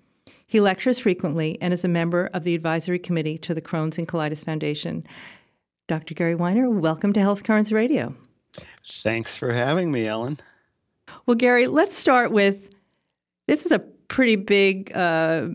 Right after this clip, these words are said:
Speaker 1: an interesting list of facts on stress and illness. So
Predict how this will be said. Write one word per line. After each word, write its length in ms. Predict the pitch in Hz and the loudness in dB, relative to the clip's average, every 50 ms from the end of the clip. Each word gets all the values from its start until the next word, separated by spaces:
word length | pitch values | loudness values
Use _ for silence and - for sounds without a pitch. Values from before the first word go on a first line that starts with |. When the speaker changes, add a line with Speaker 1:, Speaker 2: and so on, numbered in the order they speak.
| - - - - - - - | -8 -12 -14 -14 -12 -6 -2
Speaker 1:
an 140 | - 180 185 | 0 2 4
interesting 500 | 208 220 214 220 208 214 - 196 185 180 | 4 4 4 2 2 2 2 2 4 4
list 280 | 185 190 185 196 196 | 4 4 2 2 -2
of 100 | 180 151 | -2 -2
facts 480 | - - 196 175 175 170 165 - - - | -2 0 0 2 2 0 0 -2 -4 -2
on 220 | 175 165 160 156 | -2 0 0 -2
stress 480 | 151 - - - 165 156 160 156 160 - | -4 -4 -2 0 2 2 2 0 -2 -2
and 120 | 156 156 | -2 0
illness. 440 | 147 165 165 175 165 156 135 151 - | 0 0 0 0 0 0 0 -2 -2
So 220 | - - 214 214 | 0 2 2 2